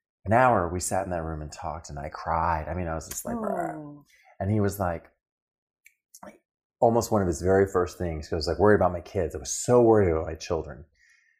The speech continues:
Speaker 1: 'Cause, like, hello, you're just gay. It doesn't mean you stop loving your children anymore.
Speaker 2: Right.
Speaker 1: And so he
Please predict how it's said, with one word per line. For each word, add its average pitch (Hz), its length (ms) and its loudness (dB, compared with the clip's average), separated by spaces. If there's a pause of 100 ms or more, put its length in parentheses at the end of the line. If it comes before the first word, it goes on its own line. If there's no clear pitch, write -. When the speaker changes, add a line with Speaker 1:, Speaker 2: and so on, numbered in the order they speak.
(140)
Speaker 1:
'Cause, 101 320 0 (300)
like, 85 160 2
hello, 80 380 2
you're 76 120 -4
just 82 260 -10
gay. 76 300 2
It 69 40 -6
doesn't 80 200 -8
mean 85 120 -8
you 78 60 -10
stop 73 300 -6
loving 73 160 -10
your 67 80 -12
children 98 300 -2
anymore. 76 240 -4
Speaker 2:
Right. 147 260 -6 (480)
Speaker 1:
And 95 80 -2
so 98 180 4
he 104 120 -2